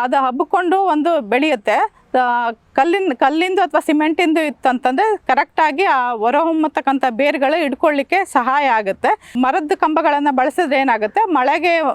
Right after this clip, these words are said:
ಜಾಸ್ತಿ ಒಡ್ಡೋದ್ರಿಂದ ಅದು ಏನಾಗುತ್ತೆ, ಕೊಳ್ತು ಹೋಗುವಂಥ ಸಾಧ್ಯತೆಗಳಿರುತ್ತೆ. ಒಂದು ಕಲ್ಲಿನ ಕಂಬ, ಇನ್ನೊಂದು ಸಿಮೆಂಟಿನ ಕಂಬ, ಎರಡು ರೀತಿ ಕಂಬಗಳನ್ನ ಬಳಸ್ಕೊಬೋದು. So ಒಂದು ಎಕರೆಗೆ ಕನಿಷ್ಠ ಅಂತಂದ್ರೆ ನಾಲ್ಕುನೂರ ಐವತ್ತರಿಂದ ನಾಲ್ಕುನೂರ ಎಂಬತ್ತರವರೆಗೂ ಕೂಡ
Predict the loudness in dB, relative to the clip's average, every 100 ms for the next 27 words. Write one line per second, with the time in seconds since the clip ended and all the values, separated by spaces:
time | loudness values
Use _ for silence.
0 | -6 -20 -12 -4 -2 -2 -2 0 0 0
1 | -4 -10 -12 -4 -2 -2 0 0 0 -2
2 | 0 -2 -2 _ _ -8 -4 -2 -2 -2
3 | 0 0 -2 -2 -2 -2 0 0 0 0
4 | 0 -4 0 -2 -2 -2 -2 0 -2 0
5 | 0 0 -2 -6 -8 _ -2 0 0 0
6 | -2 -2 0 0 0 -2 0 0 0 0
7 | _ -2 0 2 0 -2 -2 -2 0 0
8 | 0 0 -2 0 0 0 0 -2 0 -2
9 | -2 _ -2 0 0 -2 -2 0 -2 -4
10 | -12 -20 -6 -2 0 0 0 -2 0 -2
11 | 0 -2 -2 -4 -2 -2 0 -2 0 -2
12 | -4 _ -14 -4 -2 0 0 2 2 2
13 | -2 0 0 2 0 -2 -2 -2 0 0
14 | 0 0 0 0 0 -2 0 0